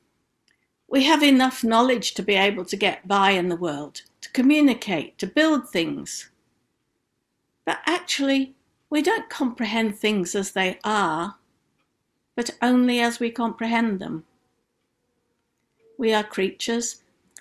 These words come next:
that are awake in daylight and have eyesight that allows us to see and do what we need to live pretty well.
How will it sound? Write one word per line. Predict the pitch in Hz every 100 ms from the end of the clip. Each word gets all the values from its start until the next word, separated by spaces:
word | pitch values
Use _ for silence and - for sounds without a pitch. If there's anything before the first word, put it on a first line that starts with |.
| _
that | 214 -
are | 220
awake | 202 202 202 214 -
in | 240 226
daylight | 240 240 208 160 147 - - - _
and | 190
have | 202 214
eyesight | 233 254 240 - 151 147 -
that | 202
allows | 208 202 190 196
us | 214 202
to | -
see | 226 - 262 208 -
and | 196 190 190
do | 208 180
what | 196 214 -
we | 233
need | 214 165 196 202
to | -
live | 208 214 240 -
pretty | - 190 254 233
well. | 269 262 139